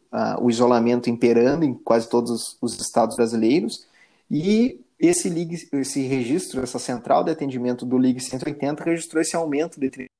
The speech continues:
comparado com o mesmo período do ano passado, o que cada vez mais fomenta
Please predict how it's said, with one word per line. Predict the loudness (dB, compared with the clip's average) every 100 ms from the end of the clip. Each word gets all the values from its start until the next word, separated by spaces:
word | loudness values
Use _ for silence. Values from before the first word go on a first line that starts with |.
| _ _ _ _ _ _ _ _ _ _ _ -2
comparado | 2 4 2 0
com | -6
o |
mesmo | -6 -8 -2
período | -2 -2 -4
do | -6
ano | -2
passado, | -4 0 -2 -2 -8 _ _ _
o | -12
que | -6 2 2 0 -14 _
cada | -2 2 2
vez | 0
mais | -2 -4 -2
fomenta | -2 -2 -4 -4 -2 -4